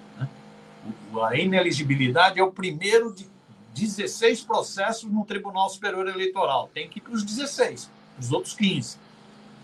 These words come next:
Ele ainda tem quatro inquéritos no Supremo Tribunal Federal, no S T F.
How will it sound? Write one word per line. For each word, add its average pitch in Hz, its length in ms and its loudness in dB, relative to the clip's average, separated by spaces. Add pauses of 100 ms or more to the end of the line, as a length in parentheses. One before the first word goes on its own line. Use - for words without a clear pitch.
(220)
Ele 143 180 2
ainda 202 240 2
tem 214 220 0
quatro 226 400 6
inquéritos 214 600 -6
no 220 100 -4
Supremo 220 420 -8
Tribunal 220 460 -2
Federal, 202 520 2
no 143 80 -10
S 156 200 -12
T 196 80 -8
F. 175 340 -2